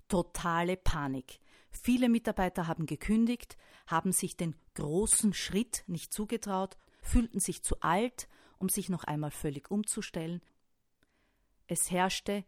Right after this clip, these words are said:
große Verunsicherung. Wie wäre es besser gelaufen?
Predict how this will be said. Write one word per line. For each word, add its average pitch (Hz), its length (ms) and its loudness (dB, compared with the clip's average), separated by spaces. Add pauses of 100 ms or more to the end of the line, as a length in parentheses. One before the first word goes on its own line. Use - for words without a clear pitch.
(220)
große 160 680 2 (120)
Verunsicherung. 156 920 -2 (840)
Wie 170 380 0
wäre 165 320 0
es - 180 0
besser 254 380 2
gelaufen? 143 500 -4